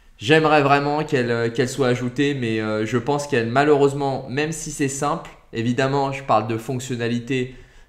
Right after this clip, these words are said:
crédibles, de features qui peuvent être ajoutées assez simplement ou qui ont une cohérence. Mais malheureusement, les trois miennes,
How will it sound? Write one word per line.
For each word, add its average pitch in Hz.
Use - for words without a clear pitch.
crédibles, 143
de 107
features 131
qui 107
peuvent 139
être 123
ajoutées 113
assez 113
simplement 123
ou 110
qui 123
ont 113
une 107
cohérence. 120
Mais 117
malheureusement, 160
les 131
trois 156
miennes, 165